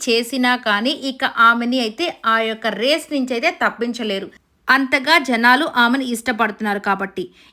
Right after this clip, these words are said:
ఇక ఈరోజు నాగార్జున గారైతే చాలా కరెక్ట్గా అయితే అడుగుతారు కొంతమందిని, ఏంటి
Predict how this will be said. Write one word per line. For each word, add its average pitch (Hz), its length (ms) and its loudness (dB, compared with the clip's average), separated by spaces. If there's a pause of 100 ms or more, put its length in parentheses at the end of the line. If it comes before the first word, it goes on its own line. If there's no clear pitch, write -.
ఇక 339 180 2
ఈరోజు 294 800 0 (120)
నాగార్జున 254 680 2
గారైతే 220 380 2
చాలా 311 480 4 (200)
కరెక్ట్గా 320 540 2
అయితే 269 220 2
అడుగుతారు 247 560 2
కొంతమందిని, 226 880 -4
ఏంటి 277 360 -4